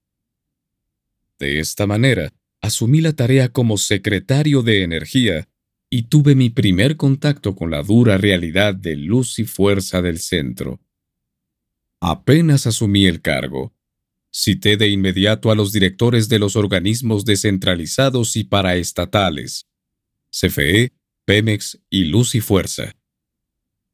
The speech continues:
Les pedí que me hicieran llegar información detallada de la situación de sus dependencias,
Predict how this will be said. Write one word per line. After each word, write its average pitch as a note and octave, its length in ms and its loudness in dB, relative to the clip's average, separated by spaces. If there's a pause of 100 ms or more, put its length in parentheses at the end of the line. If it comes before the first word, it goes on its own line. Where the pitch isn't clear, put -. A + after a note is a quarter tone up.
(140)
Les G#2+ 200 2
pedí C#3 240 2
que D#3+ 120 2
me C#3 100 6
hicieran A2 420 2
llegar F#2+ 200 0
información F#2+ 680 -2
detallada F#2 560 0
de E2 120 -8
la D#2 100 -6
situación G#2 680 -2
de F#2+ 100 0
sus E2+ 200 -6
dependencias, F2 880 -2